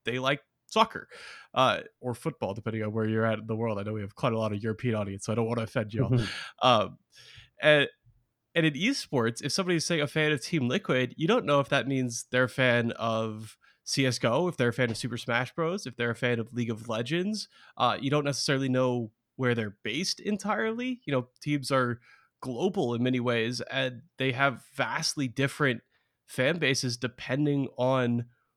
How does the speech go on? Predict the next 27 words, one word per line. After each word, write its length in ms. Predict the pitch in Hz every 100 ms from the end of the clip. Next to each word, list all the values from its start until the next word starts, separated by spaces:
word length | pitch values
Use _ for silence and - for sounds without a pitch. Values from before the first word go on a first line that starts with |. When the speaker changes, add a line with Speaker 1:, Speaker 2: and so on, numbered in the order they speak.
| _
Speaker 1:
what 360 | - 113 135 - -
particular 600 | 139 - 139 151 139 135 123
esport 540 | 143 165 - 139 127
they 140 | 127 120
like. 320 | 120 196 123 -
Maybe 180 | 127
they're 140 | 127 127
a 60 |
fan 260 | 117 127 135
of 140 | 113
Liquid 260 | 123 - 143
in 160 | 135 117
one 220 | 135 151
sport, 360 | - 160 170 -
but 80 |
then 160 | 123 123
N 180 | 127 131
R 120 | 131
G 300 | 113 127 139
in 60 | 127
a 60 |
different 360 | 117 147 170 -
esport. 500 | 120 - - 113 117 - - - -
Uh, 100 | - 101
and 80 |
it 80 | 143
gets 260 | 160 -